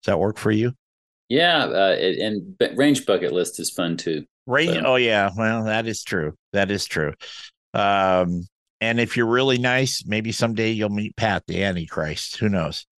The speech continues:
Speaker 2: That's great. Yeah.
Speaker 1: <laughs> Okay. All right. That's gonna wrap it for After Hours this week. I'm J T. Wanna thank Jim Dodson again. We'll be back next week. Don't forget you can find us every <clears throat> Saturday at noon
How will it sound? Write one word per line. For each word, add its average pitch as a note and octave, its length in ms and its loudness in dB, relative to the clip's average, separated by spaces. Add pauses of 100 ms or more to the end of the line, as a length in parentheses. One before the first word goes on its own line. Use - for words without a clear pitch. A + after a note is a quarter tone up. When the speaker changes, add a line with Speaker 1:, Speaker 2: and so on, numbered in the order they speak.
(200)
Speaker 2:
That's A#2+ 200 -2
great. - 400 -2 (120)
Yeah. G1+ 200 -2 (160)
Speaker 1:
<laughs> B2+ 180 -2 (100)
Okay. A#2 360 -4 (560)
All D#3+ 100 2
right. D#3+ 200 4
That's F3 240 2
gonna F#3+ 220 4
wrap E3 260 2
it D#3 160 0
for C#3+ 160 4
After D#3+ 320 4
Hours D#3+ 280 4
this D#3+ 200 -4
week. E3+ 220 -2
I'm C#3 160 0
J C#3+ 180 -2
T. D3+ 280 -4
Wanna B2 260 -2
thank B2+ 240 -2
Jim B2 200 -2
Dodson B2+ 440 0
again. C3 340 -2
We'll A2 140 0
be A2 100 0
back A2 300 -2
next B2 280 -10
week. C3+ 220 -8
Don't A2 180 -4
forget G#2+ 300 -8
you G2+ 120 -10
can G#2 160 -8
find G#2+ 340 -2
us G2+ 180 -4
every B2 840 -4 (560)
<clears throat> - 420 -4
Saturday D#3+ 640 0
at G#2 100 -4
noon B2+ 480 -2